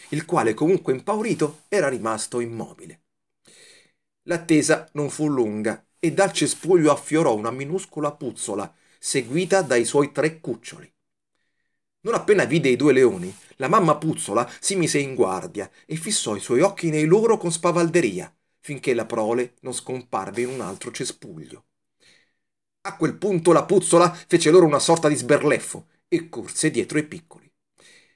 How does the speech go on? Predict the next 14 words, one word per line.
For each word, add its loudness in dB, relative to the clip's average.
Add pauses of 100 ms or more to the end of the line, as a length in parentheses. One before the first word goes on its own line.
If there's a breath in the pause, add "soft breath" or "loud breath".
(140 soft breath)
Ci -6
fu -6
un -4
attimo -2
di -6
silenzio, -2 (220)
e -18
poi -6
Ben 0
iniziò 0
a 0
ridere 0
a 4
crepapelle, -2